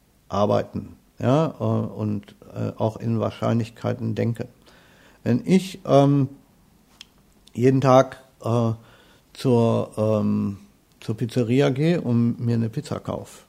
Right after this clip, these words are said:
ja, ähm, und jeden Tag fünf Euro fünfzig für die Pizza bezahle,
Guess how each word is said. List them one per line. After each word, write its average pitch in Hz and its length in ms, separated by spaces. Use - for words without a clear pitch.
ja, 165 220
ähm, 147 600
und 156 460
jeden 147 300
Tag 147 280
fünf 165 260
Euro 139 280
fünfzig 160 480
für 143 140
die 139 100
Pizza 135 300
bezahle, 117 500